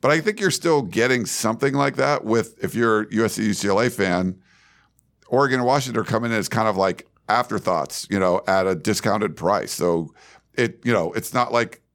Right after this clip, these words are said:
you're gonna be on an even playing field. Now, once you start playing in games, it doesn't matter. Like David said, if you get twenty million dollars a year, yes, is that less? Is that gonna make your athletic program worse or better? No, it's like, you're,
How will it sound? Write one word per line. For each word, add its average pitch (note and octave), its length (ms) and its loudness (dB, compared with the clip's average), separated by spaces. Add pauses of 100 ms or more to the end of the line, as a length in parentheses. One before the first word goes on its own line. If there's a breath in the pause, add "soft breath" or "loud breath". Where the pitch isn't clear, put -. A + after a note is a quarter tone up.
(160)
you're F#2+ 100 -6
gonna A2+ 140 0
be G2 120 0
on F#2+ 140 2
an G#2+ 80 -4
even F#2+ 220 -2
playing B2+ 260 -2
field. G2 220 -2
Now, F#2+ 300 0 (160)
once F2+ 200 -4
you E2 80 -6
start G2+ 240 -2
playing F#2+ 380 0
in F2 80 -4
games, G2 260 0
it D2+ 40 -10
doesn't D#2+ 200 -2
matter. F#2 180 2
Like D2+ 140 -6
David E2+ 280 -2
said, F#2+ 200 -2
if D#2 140 -8
you F#2 60 -8
get F2+ 260 -2 (480 loud breath)
twenty A#2 240 0
million G2 260 2
dollars F2+ 260 2
a E2+ 80 0
year, E2+ 200 0
yes, F2+ 260 0
is D#2 100 -6
that F2 220 -2
less? F2 540 -2
Is D2+ 100 -6
that E2+ 140 0
gonna E2+ 160 -2
make E2 260 -4
your E2 240 -4 (380)
athletic G#2 320 0
program G2+ 400 2
worse F2+ 280 0
or F2 60 -2
better? G2+ 320 2
No, A#2 160 2
it's - 120 -8
like, D#2 120 -6
you're, F2+ 140 -4